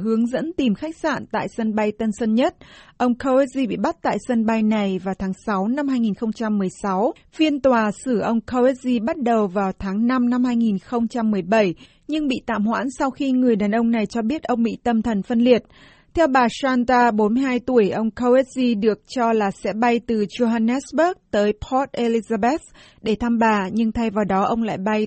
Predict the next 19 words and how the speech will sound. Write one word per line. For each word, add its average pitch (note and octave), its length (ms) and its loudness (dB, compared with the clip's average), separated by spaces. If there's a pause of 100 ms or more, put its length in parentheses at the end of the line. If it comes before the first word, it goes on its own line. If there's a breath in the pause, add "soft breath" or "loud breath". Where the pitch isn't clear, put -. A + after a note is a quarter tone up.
tới G3+ 160 -2
Brazil A3+ 500 0 (320 loud breath)
và G#3 300 -2
từ G3+ 80 -2
đó F#3+ 340 0
tới G#3+ 140 0
thành B3 160 -2
phố G3+ 160 -6
Hồ A3 140 2
Chí A#3 140 -2
Minh. B3 280 4 (420 soft breath)
Vẫn C4 180 -2
theo C#4+ 180 0
người B3+ 220 4
chị G3+ 140 -8
gái G#3 320 -2
của C4 160 0
ông A3 200 0
Koetsi, A#3+ 720 0